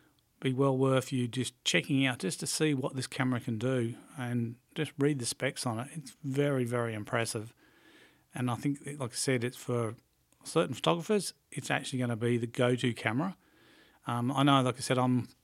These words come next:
looking forward to being able to get my hands on one when one's available to, to actually play with. I think, yeah, definitely it'd be a camera that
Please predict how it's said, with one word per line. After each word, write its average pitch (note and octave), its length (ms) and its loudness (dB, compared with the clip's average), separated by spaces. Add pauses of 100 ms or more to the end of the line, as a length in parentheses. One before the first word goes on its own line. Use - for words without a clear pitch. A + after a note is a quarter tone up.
looking B2+ 280 -2
forward B2+ 320 0
to A#2 80 -8
being A#2+ 120 0
able A#2+ 160 -2
to A#2+ 60 0
get C3 100 0
my B2 80 -6
hands A#2+ 360 -2
on B2+ 160 2
one A#2+ 180 -2
when B2 140 0
one's A#2+ 260 -2
available B2 360 0
to, A2+ 240 -4 (200)
to B2+ 100 -2
actually C3 260 -2
play C3+ 260 4
with. F#3 260 0 (580)
I A#2+ 100 -2
think, C#3 340 -2
yeah, B2 200 0
definitely B2 640 2
it'd B2 160 -2
be A#2+ 120 4
a A2+ 40 -2
camera B2+ 360 0
that A#2 200 0